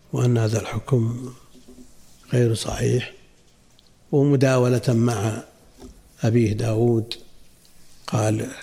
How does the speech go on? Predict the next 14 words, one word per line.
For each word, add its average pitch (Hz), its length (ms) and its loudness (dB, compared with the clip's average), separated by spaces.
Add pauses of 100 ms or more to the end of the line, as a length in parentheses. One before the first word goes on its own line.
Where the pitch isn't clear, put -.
كذا 117 300 -2
ولا، 123 320 -4 (1300)
هذه 143 120 4
ما، 147 300 0
ما 175 200 -2
فيها 101 300 -4
دليل. - 360 -18 (1160)
الأول 156 260 4
إشكال 147 380 2
أن 123 180 4
وجود 120 440 2
مثل 123 300 0
هذه 131 720 2
المحاكم، 120 840 0